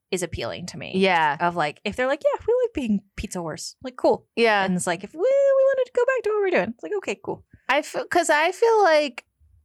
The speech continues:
Speaker 2: I'm getting the vibes of, like, three best friends
Speaker 1: Okay.
Speaker 2: who are the main, like,
Speaker 1: Yeah.
Speaker 2: main, like, there's other ones, but the three
Speaker 1: Yeah.
Speaker 2: best friends are, like, the main ones that you follow.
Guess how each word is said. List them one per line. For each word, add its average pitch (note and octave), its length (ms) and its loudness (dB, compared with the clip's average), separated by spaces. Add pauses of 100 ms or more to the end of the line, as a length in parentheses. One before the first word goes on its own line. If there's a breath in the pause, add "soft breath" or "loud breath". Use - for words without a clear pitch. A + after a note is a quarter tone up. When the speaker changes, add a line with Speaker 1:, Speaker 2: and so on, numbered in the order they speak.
Speaker 2:
I'm B3+ 200 0
getting C4 520 0
the G#3 220 0
vibes G3 540 2
of, F3 160 -2
like, D#3+ 340 0
three A#3 580 -4
best G3+ 400 0
friends D3 880 -2 (200 loud breath)
Speaker 1:
Okay. A3+ 200 2 (240)
Speaker 2:
who A3 160 4
are F#3+ 200 4
the F#3+ 120 0
main, G#3+ 640 2
like, F#3 400 0 (100)
Speaker 1:
Yeah. E3+ 260 -4
Speaker 2:
main, A#3 460 2
like, A3 180 2
there's B3 220 4 (100)
other A#3+ 360 6
ones, E3+ 260 2
but - 160 -4
the G3+ 140 2
three B3+ 260 0
Speaker 1:
Yeah. C4+ 60 2
Speaker 2:
best A3+ 280 2
friends G3 320 0
are, F3 120 4
like, E3+ 200 0
the F3 120 0
main F3 460 0
ones E3 280 0
that E3+ 100 -4
you D#3+ 120 -6
follow. D#3+ 640 2